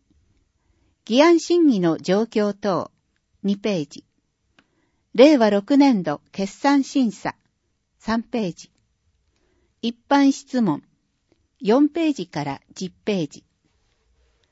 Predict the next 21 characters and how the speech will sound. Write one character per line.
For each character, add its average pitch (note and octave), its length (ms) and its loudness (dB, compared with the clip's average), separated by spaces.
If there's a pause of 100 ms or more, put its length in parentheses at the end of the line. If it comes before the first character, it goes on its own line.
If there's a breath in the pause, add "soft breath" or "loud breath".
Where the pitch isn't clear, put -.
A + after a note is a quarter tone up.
(1400)
顔 B3 260 0
写 C4+ 140 0
真 C4 260 -2
と B3 140 -4
と A3+ 140 -6
も A3 160 -4
に、 G#3 240 -8 (1080)
児 C#4 180 2
童 C#4+ 220 4
生 C4 240 0
徒 G3 160 -2
へ F#3+ 120 0
の F3 240 -4
復 A#3+ 300 -6
活 D4+ 160 2
物 A#3 340 -4
選 A3 300 -4
考、 F#3+ 400 -4 (1080)
障 E4 320 2
害 E4 280 4
者 - 280 -4